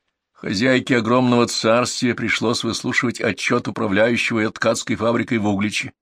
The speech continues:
принимать подарки от османских купцов, желающих получить разрешение на торг во Владимире, в Ростове, Твери и, словно мимоходом, еще и в Вологде, на Славянском Волоке. Затем она обсуждала с подьячим дворцового приказа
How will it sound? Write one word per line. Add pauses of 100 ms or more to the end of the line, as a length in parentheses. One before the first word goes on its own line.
(400)
принимать
подарки
от (260)
османских
купцов, (200)
желающих
получить
разрешение (220)
на
торг
во
Владимире, (640)
в
Ростове,
Твери
и,
словно
мимоходом,
еще (220)
и
в
Вологде, (320)
на
Славянском
Волоке. (1080)
Затем
она
обсуждала
с
подьячим
дворцового
приказа